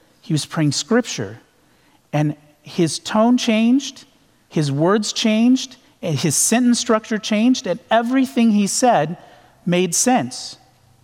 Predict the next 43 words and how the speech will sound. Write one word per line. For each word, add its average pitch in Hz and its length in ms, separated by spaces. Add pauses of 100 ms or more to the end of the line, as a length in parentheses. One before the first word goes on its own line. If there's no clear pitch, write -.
(1000)
And 170 160
God 220 280
spoke 226 340
to 160 100
me 127 400
in 165 240
both 220 280
of 247 80
those 208 280
things, 120 560 (420)
dinner 226 380 (380)
at 147 140
Huntington 202 400
Beach, 208 380
as 156 180
well 208 160
as 240 80
that - 240
park 175 340
on 139 80
inner 180 180
city 196 320
outreach, 127 600 (680)
that 165 120
he's 269 260
doing 262 300
things 240 280
in 196 80
people's 202 320
lives 190 300
that 156 200
doesn't 247 340
look 247 240
the 247 80
same 165 560 (280)
as 175 160
what 208 160
it 214 100
looks 220 320
like 208 240
in 196 100
my 196 240
life 131 480